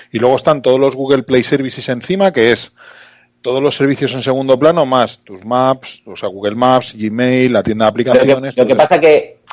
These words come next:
Speaker 2: es, es el A O S P, es más o menos lo que usa, eh, el Amazon Fire, por ejemplo.
Speaker 1: Y lo que usa Huawei en los móviles que vende en China, o Xiaomi los móviles que vende en China, que no llevan ningún servicio de Google instalado.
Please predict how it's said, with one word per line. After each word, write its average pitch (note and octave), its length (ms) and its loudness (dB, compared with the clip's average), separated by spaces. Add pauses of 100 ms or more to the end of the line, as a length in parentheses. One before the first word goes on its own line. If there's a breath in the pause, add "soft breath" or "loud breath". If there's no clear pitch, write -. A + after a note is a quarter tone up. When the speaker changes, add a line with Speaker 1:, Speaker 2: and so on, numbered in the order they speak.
(160)
Speaker 2:
es, B2+ 220 -6
es D3 180 -2
el D#3 220 4
A C#3 280 4
O C#3+ 40 6
S C#3+ 220 0
P, F3 220 0
es D#3+ 80 -4
más C3 200 -6
o B2+ 40 -4
menos C#3+ 200 -2
lo B2+ 120 2
que B2 160 0
usa, E3 600 0
eh, G#2 480 -6
el A2+ 120 -2
Amazon A#2+ 340 -2
Fire, A2 380 2
por F2+ 100 -12
ejemplo. - 400 -14 (300 soft breath)
Speaker 1:
Y A#2+ 80 2
lo A#2 120 0
que A#2 120 -8
usa B2+ 180 -2
Huawei D3 380 0
en F3 80 0
los B2 80 -2
móviles C3+ 320 -4
que D3+ 80 0
vende D3 180 -2
en G#2 80 -10
China, C#3+ 420 -10
o A#2+ 140 -8
Xiaomi A#2 460 -2
los C3 160 0
móviles C3 320 0
que C3 100 0
vende C3+ 200 -2
en A2 60 -8
China, D#3 280 -4
que A2 100 -6
no A#2 80 -4
llevan B2+ 240 0
ningún B2+ 240 -4
servicio C3 380 -2
de B2 60 0
Google D3+ 260 0
instalado. G#2 480 0